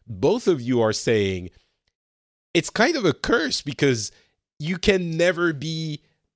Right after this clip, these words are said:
completely at home anywhere afterwards. You, you still feel at home, but you, you notice the things that you've picked up along the way. And I don't know if it's a good thing or, or a bad thing ultimately. I mean,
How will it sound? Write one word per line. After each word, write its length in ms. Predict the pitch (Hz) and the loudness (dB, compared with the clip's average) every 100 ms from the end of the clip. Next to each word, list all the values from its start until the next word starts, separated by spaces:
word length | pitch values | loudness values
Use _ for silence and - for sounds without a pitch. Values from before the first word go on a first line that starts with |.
| _ _ - | _ _ -2
completely 840 | 196 147 - 226 311 311 - 143 | -2 -2 -2 0 0 -2 -6 -2
at 100 | 131 | -2
home 340 | - 127 123 117 | 0 0 0 -2
anywhere 760 | 135 202 254 135 98 85 76 80 - | 0 0 0 -2 -4 -6 -10 -18 -2
afterwards. 680 | 113 - 110 87 85 87 | -2 0 -4 -4 -6 -4
You, 120 | 180 220 | -4 -4
you 180 | 202 220 | -2 -2
still 260 | - 339 | -2 -4
feel 280 | 330 269 226 | -2 -4 -2
at 120 | 156 | -4
home, 300 | - 220 160 | 0 0 0
but 200 | 131 139 | 0 -2
you, 140 | 165 147 - - | -2 -6 -10 -6
you 160 | 151 | -2
notice 520 | 175 156 185 175 135 - | -2 2 2 2 -2 -2
the 120 | 123 | -2
things 360 | - 120 113 | 0 0 0
that 220 | 104 117 - | 0 -2 0
you've 280 | 120 107 - - - | -2 -4 -8 -20 -4
picked 260 | 165 - - | -4 -2 0
up 180 | 135 123 | 0 0
along 320 | 110 107 101 | -2 -2 -2
the 80 | 101 | -2
way. 380 | 143 131 92 - - _ _ _ _ _ | 2 0 -2 -8 -18 _ _ _ _ _
And 140 | 151 165 | -2 2
I 180 | 240 | 2
don't 240 | 247 226 170 | 2 0 2
know 120 | 202 | 2
if 120 | 185 | 4
it's 160 | 180 - | 2 0
a 60 | |
good 240 | 147 160 147 | 2 0 2
thing 140 | 170 | 0
or, 260 | 160 147 131 - | 2 2 0 -6
or 160 | - 135 | 0 0
a 60 | 120 | 2
bad 280 | 135 254 | 2 0
thing 220 | - 127 104 | -2 -2 -2
ultimately. 460 | 101 104 90 107 | -4 -4 -6 0
I 80 | 143 | 0
mean, 160 | 160 | 0